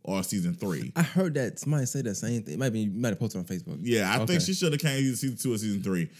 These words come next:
Speaker 1: Um, I think they shoulda had Will, like, okay, they coulda kept it to where Will liked one of Carlton's exes, but it shoulda been an ex that, you know, another black chick, you know, that was that,
Speaker 2: I
Speaker 1: that's
Speaker 2: agree
Speaker 1: that
Speaker 2: with you.
Speaker 1: Bella
Speaker 2: I
Speaker 1: Prep
Speaker 2: agree with you.
Speaker 1: or whatever. But I think they shoulda saved,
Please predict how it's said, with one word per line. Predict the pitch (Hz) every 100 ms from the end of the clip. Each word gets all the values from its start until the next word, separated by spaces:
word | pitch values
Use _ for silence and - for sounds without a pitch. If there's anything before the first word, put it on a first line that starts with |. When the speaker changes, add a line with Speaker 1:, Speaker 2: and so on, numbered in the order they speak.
| - - -
Speaker 1:
Um, | 104 107 101
I | 123
think | 147
they | 131 135
shoulda | 147 127
had | 123 120 107 98 80 101
Will, | 120 123 113 101
like, | 104 104 98 - - -
okay, | 117 -
they | 135
coulda | 180 151
kept | 170 156
it | 131
to | 143
where | 127 117
Will | 104 117 113 104
liked | 101 104 82
one | 104 104
of |
Carlton's | 92 107 98 92
exes, | - 110 95 95
but | 85 98
it |
shoulda | 95 101
been | 92 98
an | 87 95
ex | 87
that, | - 92 87 80 - _ - _
you | -
know, | 151 107 104 107 -
another | 226 240 208
black | 185 190 151
chick, | 185 185 180 - _
you | 170
know, | 175
that | 156
was | 160 147
that, | 151 139 - - -
Speaker 2:
I | 143
Speaker 1:
that's | 170
Speaker 2:
agree | 185
Speaker 1:
that | 165
Speaker 2:
with | 131
you. |
Speaker 1:
Bella | 135 127
Speaker 2:
I |
Speaker 1:
Prep | 123 135 131
Speaker 2:
agree | 120
with | 110
you. | 98 98
Speaker 1:
or | 120
whatever. | 120 117 117
But | 113
I | 131
think | 135 147
they |
shoulda | 151 131
saved, | 113 117 110 104 98 -